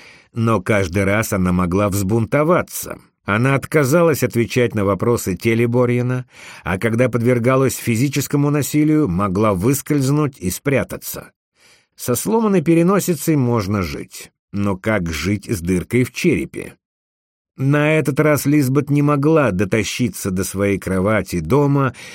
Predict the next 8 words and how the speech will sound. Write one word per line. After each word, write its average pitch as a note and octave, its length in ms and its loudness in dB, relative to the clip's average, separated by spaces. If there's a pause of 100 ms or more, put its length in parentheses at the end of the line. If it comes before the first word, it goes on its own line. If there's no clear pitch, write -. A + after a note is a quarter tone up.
(120)
накрыться D#3 600 0
одеялом A#2+ 600 2
с F2+ 80 -2
головой A2+ 640 2
и A2+ 40 2
проспать A2+ 640 -2
два F2+ 280 0
дня, E2+ 440 -2